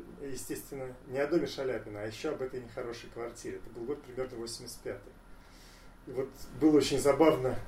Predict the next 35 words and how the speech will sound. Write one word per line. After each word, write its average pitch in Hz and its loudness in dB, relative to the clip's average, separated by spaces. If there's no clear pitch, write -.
видеть 131 0
двух, 139 6
в 127 0
общем, 113 -4
довольно 139 10
молодых 135 6
женщин, 127 0
одной 127 2
там 107 -4
семнадцать-восемнадцать, 131 0
второй 135 4
все-таки - -4
тоже 156 0
не 117 -2
так, 107 -2
ну, 120 -2
там 101 -10
ей 101 -4
было 104 -2
лет 107 0
тридцать, - -6
или 95 -10
год 107 0
тридцать - -4
три, 151 0
э, 117 -6
что-то - -2
в 113 2
этом 113 -4
духе. 107 0
А, 123 2
и - -4
какие 127 2
там 131 6
сверкали 127 8